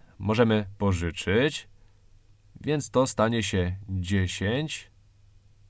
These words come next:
która normalnie jest jeden. My zabierzemy stąd jeden, dzięki czemu to staje się dwa.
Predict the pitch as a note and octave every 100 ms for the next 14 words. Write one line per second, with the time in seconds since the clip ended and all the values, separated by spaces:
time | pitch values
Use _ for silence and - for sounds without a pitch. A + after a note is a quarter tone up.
0 | - - - - E3+ C#3 A2+ G2 G2 B2+
1 | D#3+ - E3+ A2 F#2+ - - - - -
2 | - - - - - - - - - -
3 | - G#2+ G#2+ G2+ G2+ G2 F2+ - E2+ E2+
4 | E2 F2+ B2+ D#3 C#3+ - C3+ D3 A2+ A2
5 | G#2+ A#2 A#2+ - - - - - A2+ -
6 | F2+ F2+ G2 G2 F2+ E2+ F#2 F#2 E2+